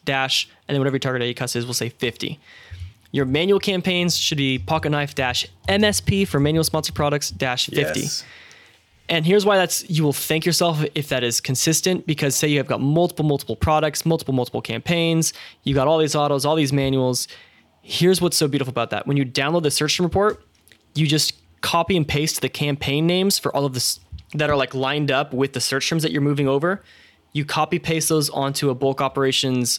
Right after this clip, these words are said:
Speaker 1: upload template, and you literally just change the A to M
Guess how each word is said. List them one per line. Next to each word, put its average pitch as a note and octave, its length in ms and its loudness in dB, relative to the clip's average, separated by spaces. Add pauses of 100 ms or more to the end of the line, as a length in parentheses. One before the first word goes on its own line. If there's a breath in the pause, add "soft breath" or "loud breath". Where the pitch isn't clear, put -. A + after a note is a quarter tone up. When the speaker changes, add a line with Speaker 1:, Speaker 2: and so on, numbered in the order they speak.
Speaker 1:
upload B2+ 520 0
template, F3 520 0 (720 soft breath)
and E3 100 2
you D#3 100 4
literally E3 260 2
just C#3+ 220 -2
change D#3 420 0
the C#3+ 200 -2
A D#3 400 0 (300)
to - 200 -4
M B2 300 -2